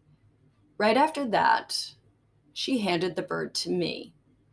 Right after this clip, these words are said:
The little bird kind of shifted again, turned his head to the side, and just kind of looked at me. We looked at each other, and I think we knew what was happening.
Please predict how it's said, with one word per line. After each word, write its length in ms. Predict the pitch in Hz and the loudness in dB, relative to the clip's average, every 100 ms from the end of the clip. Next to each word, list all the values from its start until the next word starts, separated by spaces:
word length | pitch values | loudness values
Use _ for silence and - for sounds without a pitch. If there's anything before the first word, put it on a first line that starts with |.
| _ _ _ _ _ _ _ _ | _ _ _ _ _ _ _ _
The 80 | 175 | -4
little 280 | 165 180 214 | -2 0 2
bird 500 | 208 175 175 175 175 | 4 4 4 2 -2
kind 260 | - 226 233 | -2 0 2
of 320 | 233 226 214 | 0 -4 -8
shifted 480 | - 254 269 294 277 | -6 -2 -2 -2 -4
again, 480 | 269 269 175 - - _ _ _ _ _ _ _ _ _ _ _ _ _ _ _ _ | 0 0 0 -4 -16 _ _ _ _ _ _ _ _ _ _ _ _ _ _ _ _
turned 240 | - 180 190 | -6 -2 0
his 160 | 233 | 0
head 180 | 208 180 | 0 -2
to 60 | 220 | -2
the 100 | 240 | -2
side, 480 | - 165 165 170 180 | 0 0 0 0 -2
and 240 | 170 165 | -4 -4
just 240 | 180 - | -4 -4
kind 200 | - 208 | -4 -2
of 100 | 208 | -2
looked 220 | 208 254 - | -2 -4 -6
at 160 | - | -10
me. 280 | - - - _ _ _ _ _ _ _ _ _ _ _ _ _ _ - | -12 -14 -20 _ _ _ _ _ _ _ _ _ _ _ _ _ _ -4
We 180 | 190 190 | -2 0
looked 300 | 185 180 170 | 0 -2 -2
at 120 | 165 | -2
each 200 | 160 175 | -2 0
other, 420 | 170 - - - _ _ _ _ _ | -2 -2 -10 -16 _ _ _ _ _
and 160 | 202 208 | -2 -2
I 60 | |
think 300 | 214 233 233 | 0 -2 -2
we 100 | 202 | -2
knew 480 | 190 175 165 170 175 180 | 0 2 0 -2 -8 -8
what 180 | - | -8
was 140 | - - | -6 -2
happening. 580 | 156 156 - 110 - | -2 -2 -4 -8 -10